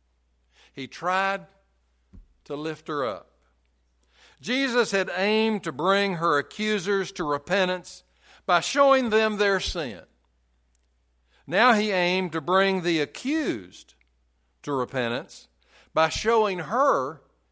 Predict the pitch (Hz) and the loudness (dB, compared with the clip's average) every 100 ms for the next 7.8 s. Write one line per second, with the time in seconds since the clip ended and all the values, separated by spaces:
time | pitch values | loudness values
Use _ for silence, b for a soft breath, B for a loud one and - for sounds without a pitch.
0 | _ _ _ _ _ _ _ 196 190 - | _ _ _ _ _ _ _ 2 2 2
1 | 190 214 160 - - - _ _ _ _ | -2 -2 -4 -8 -16 -20 _ _ _ _
2 | _ _ _ _ _ _ _ _ _ _ | _ _ _ _ _ _ _ _ _ _
3 | _ _ _ B B - 170 277 240 226 | _ _ _ B B -10 -2 -2 0 -2
4 | - 165 - 220 226 214 151 165 196 180 | -4 -6 -2 6 8 8 4 6 6 6
5 | 110 101 - 135 120 151 156 160 135 - | 0 -14 -14 -14 -4 0 2 2 -4 -18
6 | _ _ _ _ _ _ _ - 165 165 | _ _ _ _ _ _ _ -6 -2 0
7 | 170 131 131 151 165 165 170 | -2 -6 -6 -4 -2 -4 -8